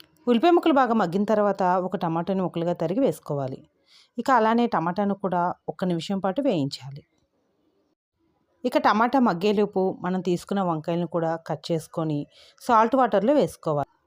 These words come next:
సాల్ట్‌లో వంకాయ ముక్కల్ని వేస్తేనే వంకాయ కండ్రెక్కకుండా ఉంటుంది.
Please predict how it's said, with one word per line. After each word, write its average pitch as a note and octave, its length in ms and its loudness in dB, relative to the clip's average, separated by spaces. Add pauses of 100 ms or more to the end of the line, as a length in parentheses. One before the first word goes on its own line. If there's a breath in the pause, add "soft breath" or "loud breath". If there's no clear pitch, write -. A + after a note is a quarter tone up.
(100)
సాల్ట్‌లో B3+ 480 4
వంకాయ A#3+ 320 2
ముక్కల్ని A#3+ 340 2
వేస్తేనే F#3+ 560 0
వంకాయ G#3 300 -2
కండ్రెక్కకుండా D#3+ 680 -4
ఉంటుంది. C3 420 -6